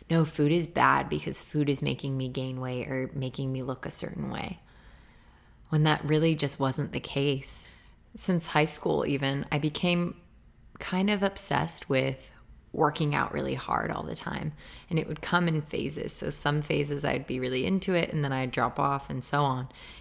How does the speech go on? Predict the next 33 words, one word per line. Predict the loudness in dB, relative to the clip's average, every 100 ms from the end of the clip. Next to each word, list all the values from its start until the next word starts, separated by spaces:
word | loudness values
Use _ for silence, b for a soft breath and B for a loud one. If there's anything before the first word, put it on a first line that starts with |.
| -2
And | 2 4
even | 4 6 4
up | 4
until | 2 2 0
this | -2 -2
day, | 0 2 2
like, | 0 0
I | 0
love | -2 -2 0 0 0
working | 2 0 0 -2
out, | 2 2 0
and | -2
I, | -4 -6 -8 -4
I | -2
love | 2 2 2
working | 0 -2 -2
out | -4 -2
hard. | 2 4 2 -2 B B B -2
But | 0 0 -4 B B -6
I | -2
feel | 2 4
like | 4 2
in | 0
my | 0 0
past, | 2 2 2 0
it | -2
had | 0 -2 -6 -6
become | -6 0 2 4
a |
bit | 2 0 0
toxic. | -4 -2 -2 -2 -4 0
I | 2 4
was, | 2 0